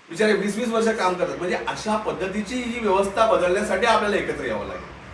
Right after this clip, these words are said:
पटते का तुम्हाला माझं? आपल्याला ही ताकद उभी करून ना देणग्या गोळा करायच्या, ना पैसे गोळा करायचे,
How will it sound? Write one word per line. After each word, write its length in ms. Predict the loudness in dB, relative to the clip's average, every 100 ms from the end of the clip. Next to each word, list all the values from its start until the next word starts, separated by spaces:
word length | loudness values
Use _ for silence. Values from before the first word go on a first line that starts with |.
| 2 4 6
पटते 280 | 6 6 6
का 60 | 6
तुम्हाला 240 | 4 4
माझं? 280 | 4 4 2 0 0 0 2 2 0 2
आपल्याला 340 | 2 2 4 6
ही 300 | 4 2 2
ताकद 220 | 0 0
उभी 140 | -2
करून 240 | 2 4 4
ना 120 | 2
देणग्या 400 | 2 0 6 8
गोळा 240 | 10 8
करायच्या, 480 | 8 6 6 6 4 2 0
ना 100 | 4
पैसे 400 | 4 4 4 6
गोळा 260 | 6 8 8
करायचे, 520 | 8 6 6 0 -2